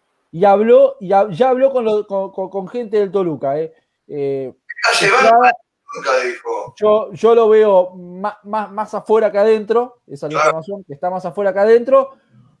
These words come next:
Speaker 1: pero se define mañana, ¿eh? Por ahora, este, co-, co-, como digo, más afuera que adentro. Lo que es cierto, si no es Estrada, Boca no incorpora, eh, y Marcos Rojo es el único refuerzo en esta,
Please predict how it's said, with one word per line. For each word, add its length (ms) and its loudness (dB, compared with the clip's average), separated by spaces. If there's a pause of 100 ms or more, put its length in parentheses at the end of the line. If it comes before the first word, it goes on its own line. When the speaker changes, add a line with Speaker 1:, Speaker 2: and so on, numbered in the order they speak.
(140)
Speaker 1:
pero 560 4
se 180 -4
define 360 -2
mañana, 600 -2
¿eh? 100 -14 (140)
Por 180 -4
ahora, 680 2 (240)
este, 420 -10
co-, 180 -12
co-, 160 -14
como 260 -6
digo, 580 2
más 300 -12
afuera 340 -2
que 80 -2
adentro. 540 2 (500)
Lo 180 -4
que 80 -4
es 80 -2
cierto, 400 -2
si 180 -10
no 80 -6
es 140 -4
Estrada, 420 4
Boca 300 0
no 80 -8
incorpora, 720 0 (320)
eh, 220 -6
y 140 -12
Marcos 320 -4
Rojo 240 -4
es 80 -16
el 120 -6
único 280 -6
refuerzo 420 -4
en 80 -8
esta, 480 0